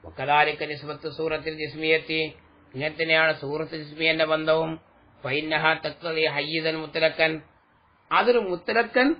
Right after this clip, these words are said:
ഒരു ഹയ്യിദിനെ തേടും. ലാ മുഅയ്യനൻ, മുഅയ്യനായ ഹയ്യിദിനല്ല തേടുക. എന്നിരിക്കെ ഫലവ് ഹസലത്തെ,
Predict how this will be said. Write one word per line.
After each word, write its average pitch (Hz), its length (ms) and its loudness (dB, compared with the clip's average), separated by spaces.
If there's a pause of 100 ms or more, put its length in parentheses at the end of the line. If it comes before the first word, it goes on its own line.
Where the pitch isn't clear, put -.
ഒരു 190 140 -2
ഹയ്യിദിനെ 214 600 2
തേടും. 104 440 -8 (400)
ലാ 165 220 6
മുഅയ്യനൻ, 233 640 2 (360)
മുഅയ്യനായ 208 540 2
ഹയ്യിദിനല്ല 214 420 2
തേടുക. 208 500 4 (720)
എന്നിരിക്കെ 220 840 6 (440)
ഫലവ് 180 260 4
ഹസലത്തെ, 170 840 0